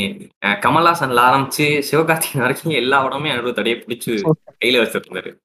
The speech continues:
Speaker 1: So, I think
Speaker 2: ம்.
Speaker 1: இந்த, இந்த டைம் வந்து இது அவரோட டைம் அப்படின்ற மாதிரி ஒரு அனிருத் தெரா போல இது.
Speaker 2: <laughs>
Speaker 1: So, நான்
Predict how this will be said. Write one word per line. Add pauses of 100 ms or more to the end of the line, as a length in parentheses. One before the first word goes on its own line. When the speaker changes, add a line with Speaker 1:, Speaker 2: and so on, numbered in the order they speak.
(400)
Speaker 1:
So,
I
think
Speaker 2:
ம்.
Speaker 1:
இந்த,
இந்த
டைம்
வந்து
இது
அவரோட
டைம்
அப்படின்ற
மாதிரி
ஒரு (220)
அனிருத்
தெரா
போல
இது. (1200)
Speaker 2:
<laughs> (680)
Speaker 1:
So,
நான்